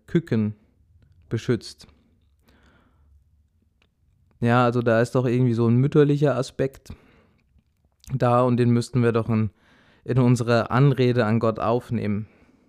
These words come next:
Ja, was machen wir damit? Ja, die Antwort, äh, vom Glauben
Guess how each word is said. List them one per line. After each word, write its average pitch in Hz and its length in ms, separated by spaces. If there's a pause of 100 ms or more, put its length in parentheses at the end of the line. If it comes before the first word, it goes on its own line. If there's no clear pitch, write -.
(1400)
Ja, 113 180
was 110 160
machen 120 280
wir 107 80
damit? 107 320 (2250)
Ja, 110 80
die 110 120
Antwort, 135 720
äh, 117 300
vom 117 220
Glauben 127 560